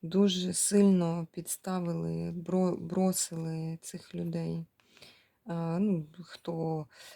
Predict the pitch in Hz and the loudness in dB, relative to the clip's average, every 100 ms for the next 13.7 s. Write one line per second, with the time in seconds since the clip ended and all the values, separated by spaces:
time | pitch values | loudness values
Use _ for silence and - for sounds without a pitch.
0 | - - 156 165 - - 175 - 190 226 | -20 -12 -8 -8 -6 -6 -4 2 6 8
1 | 233 208 190 170 - - - _ _ _ | 8 6 4 0 -12 -18 -20 _ _ _
2 | _ _ _ _ _ _ _ _ _ _ | _ _ _ _ _ _ _ _ _ _
3 | _ _ _ _ _ _ - 165 160 - | _ _ _ _ _ _ -8 -6 -8 -12
4 | - 180 175 175 180 - - 180 180 175 | -4 2 4 6 4 2 -4 -4 -2 0
5 | 170 170 165 165 170 _ _ _ _ _ | -2 -2 -4 -8 -18 _ _ _ _ _
6 | _ - _ _ _ _ _ _ _ _ | _ -20 _ _ _ _ _ _ _ _
7 | _ _ 214 202 175 185 170 170 - - | _ _ 2 2 4 2 2 0 -4 -4
8 | 170 156 165 175 220 233 _ _ _ _ | -4 0 0 0 -2 -4 _ _ _ _
9 | _ _ _ _ _ _ _ _ - 185 | _ _ _ _ _ _ _ _ -4 -4
10 | - - 160 156 160 160 208 - _ _ | -4 -6 -6 -4 -4 -4 -4 -8 _ _
11 | - 196 175 170 175 165 165 165 165 _ | -12 -6 -4 -2 -2 -2 -2 -4 -8 _
12 | _ _ _ _ _ _ _ - 165 160 | _ _ _ _ _ _ _ -10 -6 -6
13 | 156 160 175 170 165 160 | -6 -4 -2 -2 -2 -4